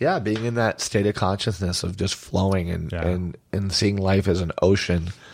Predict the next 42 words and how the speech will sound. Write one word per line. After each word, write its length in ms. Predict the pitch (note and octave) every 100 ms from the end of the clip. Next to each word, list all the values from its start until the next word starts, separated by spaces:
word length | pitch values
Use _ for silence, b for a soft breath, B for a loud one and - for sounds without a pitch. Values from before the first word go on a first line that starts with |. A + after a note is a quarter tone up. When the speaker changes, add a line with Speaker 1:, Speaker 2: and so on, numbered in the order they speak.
| B B B -
Speaker 2:
Yep. 200 | E2 -
Speaker 1:
you 80 | F#2+
know, 160 | F2+
and 120 | F#2
just 280 | F#2+ - -
being, 240 | - G2 -
and 160 | G2+ F2+
tapping 360 | A#2+ G#2+ -
into 200 | G2+ F#2
that 180 | F2 -
energy. 460 | F2 F#2 E2+ - - _
Speaker 2:
Yeah. 140 | F#2+
Speaker 1:
You 80 | G2+
know, 60 | E2
it's 80 | -
the 120 | G2+
zone. 580 | F2+ G2+ G2 F2+ D#2+ E2+ - -
Speaker 2:
Yep. 260 | F2+ F2 - _ _ _ _ _ _ b _
The 80 | -
pocket. 380 | G#2+ F2 F#2 - _ _
Speaker 1:
Yeah. 300 | - A2 B2 F2 B B B
So 260 | - A2+
that, 280 | G#2 A#2 A2+ G2+ F#2
that 220 | A2+ A2
will 140 | - A#2+
also 400 | A2 A2+ - A2
create 580 | - A2 G#2 G#2 - F2+
the 120 | G2
abundance 600 | F2+ G2 G2 G2 F#2 -
and 120 | F#2
the 80 | F#2
prosperity 800 | - F2+ F2+ - F#2+ G2 F#2+ F#2+
that 240 | F#2+ F#2+ G2
will 120 | G2
have 220 | F#2+ F2
you 120 | F#2+
attract 480 | F2+ - F#2 F2+ - -
all 100 | F2
kinds 300 | F2 F#2 F2+
of 80 |
things. 320 | - D#2+ B1 -
Speaker 2:
Sure, 280 | F#2 G2+